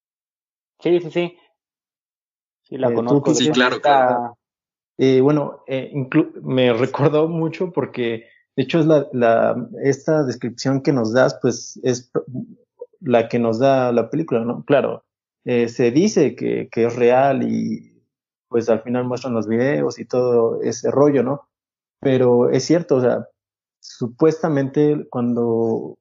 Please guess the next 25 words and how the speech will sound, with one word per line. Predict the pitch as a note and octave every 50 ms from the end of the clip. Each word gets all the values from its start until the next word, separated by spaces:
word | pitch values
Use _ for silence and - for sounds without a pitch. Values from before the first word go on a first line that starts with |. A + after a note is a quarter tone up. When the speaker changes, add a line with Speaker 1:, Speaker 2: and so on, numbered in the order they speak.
| _ _
Speaker 2:
los | - D#3+ C3 B2+ B2 A#2+ B2 - - - - - -
abducen | - A2 A#2 B2 D3+ E3 D#3+ - F3+ F3 E3+ D#3+ D3+ D3 D3 C#3+ - -
a | - C3+
la, | C3+ C3+ C#3 -
cuando | - - - C3 B2 B2
abducen | A#2 A2+ B2 D3 D3 F#3+ F3+
a | E3+ E3
las | D#3+ -
personas, | - D3+ C3 D#3+ D#3 D#3 D#3+ -
será | - A#2+ B2+ C3 C3 -
un | D3+ C#3 C#3 C#3+ C#3 C#3 C3+
cierto | - - D#3+ D#3+ D#3+ - - F3 E3+ E3+ D#3+ D#3+ D3+ - _ _ _ _ _ _ _ _ _ _ _
tiempo | - E3 D3 C#3 C#3 C#3+ D#3+ E3 F3+ F3+ C#3
o | A2+ G#2+
cierta | - C#3 B2+ A#2+ - C3+ C3
hora | B2 B2 C#3+ C#3
en | C3+ B2+
la, | A#2 G#2 - -
en | A#2 A#2
la | A2+ A2+
noche, | A2+ A#2+ C3 C#3 C3 - A#2+
¿no? | A2 B2 B2
Cuando | - C3 A#2 A2+
estaban | A2+ - B2+ C3 C#3 C#3
durmiendo. | C#3 C#3 C3+ C3+ C3+ C3+ C#3 D3 D#3+ F#3 G#3+ A3